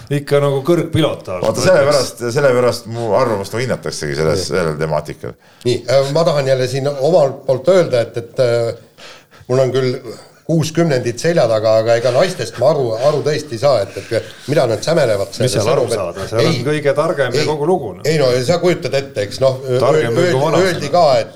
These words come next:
Speaker 3: et kuule, et sa ei ole juba ammu öelnud, et, et, et sa armastad mind. No mis? Ma kolmkümmend kolm aastat tagasi ütlesin ja vahepeal ei ole mitte midagi muutunud.
Speaker 2: Jah.
Speaker 3: Eks ma peaksin
Speaker 2: Äh, mi-, mis siin korrutada, eks ole?
Speaker 3: Jah, mis siin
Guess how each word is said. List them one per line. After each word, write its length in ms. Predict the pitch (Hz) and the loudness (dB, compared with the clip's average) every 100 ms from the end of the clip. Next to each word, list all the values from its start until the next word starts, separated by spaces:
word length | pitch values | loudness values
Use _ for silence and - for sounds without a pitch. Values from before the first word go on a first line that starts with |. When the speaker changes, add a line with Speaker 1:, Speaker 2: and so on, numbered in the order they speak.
| 113 | -12
Speaker 3:
et 60 | - | -6
kuule, 300 | 160 131 95 | -2 0 -2
et 180 | 95 - - | -6 -10 -2
sa 140 | 147 | 0
ei 20 | 151 | 2
ole 160 | 135 117 | 2 0
juba 240 | - 120 | 2 2
ammu 280 | 127 113 104 104 107 110 127 | 2 -2 -4 -2 -4 -2 0
öelnud, 380 | 120 101 98 101 | 0 -2 -4 -6
et, 140 | - - 107 98 101 101 | -8 -8 -2 -2 0 -2
et, 160 | 101 101 | -2 -4
et 100 | 98 | -4
sa 140 | - 110 | 0 2
armastad 480 | 117 104 - 95 98 | 2 -2 -4 -8 -6
mind. 240 | 92 - - _ _ - - - - | -8 -10 -20 _ _ -20 -20 -12 -2
No 80 | |
mis? 160 | 160 - - - - | -2 -2 -8 -12 -10
Ma 80 | 185 | -4
kolmkümmend 320 | 214 180 170 | 0 0 0
kolm 240 | 190 170 165 | 2 2 0
aastat 240 | - - | -2 -4
tagasi 320 | 170 147 - 196 | 0 0 0 -4
ütlesin 340 | 117 104 87 87 _ _ _ 131 | -6 -8 -8 -14 _ _ _ -2
ja 80 | 120 | 0
vahepeal 380 | 139 131 131 135 | 2 2 2 2
ei 80 | |
ole 80 | 139 | 0
mitte 160 | 156 131 | -4 -4
midagi 240 | 143 113 | -2 0
muutunud. 480 | 127 113 - 82 80 | -2 -4 -8 -12 -6
Speaker 2:
Jah. 160 | 73 - - | -6 -6 -14
Speaker 3:
Eks 80 | 147 | -6
ma 140 | 156 135 | -2 -2
peaksin 240 | - 135 | -2 -2
Speaker 2:
Äh, 80 | 131 127 | 0 0
mi-, 80 | 139 | -2
mis 80 | 143 | -2
siin 80 | 135 | 0
korrutada, 480 | 135 135 87 69 62 | 0 0 -2 -6 -8
eks 160 | - 69 | -6 -2
ole? 80 | - | 0
Speaker 3:
Jah, 80 | - - - | -2 -8 -14
mis 80 | |
siin 80 | - | -10